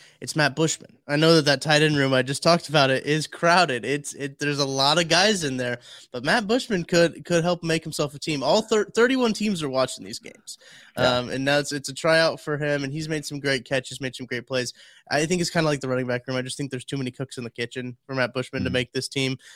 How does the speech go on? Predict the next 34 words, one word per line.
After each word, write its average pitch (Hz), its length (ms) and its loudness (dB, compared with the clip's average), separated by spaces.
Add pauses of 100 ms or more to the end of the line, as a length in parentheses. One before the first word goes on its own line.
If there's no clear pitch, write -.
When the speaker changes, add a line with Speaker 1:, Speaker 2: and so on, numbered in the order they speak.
(220)
Speaker 1:
Um, 117 480 -6
so, 123 360 -6
so 131 140 -8
we'll 127 120 -6
see 127 180 -6
how 120 120 -4
that 120 180 -4
goes. 120 160 -6
Who 170 80 -2
are - 20 0
you 147 160 -2
looking 127 220 -4
forward - 240 -12
to, 127 140 -14
B 123 120 -12
J? 123 240 -10 (220)
Speaker 2:
Well, 139 160 10
Pacheco 135 400 8
would 127 100 8
be 101 60 0 (160)
<laughs> - 160 -6
the 294 60 12
answer, 156 240 10
but 139 120 8
we 135 60 6
gotta 117 280 6
Speaker 1:
Yeah. 147 120 6
Speaker 2:
mix 151 160 6
it - 40 6
up 135 140 6
a 120 60 0
little 117 200 4
bit 110 160 4
here. 113 260 0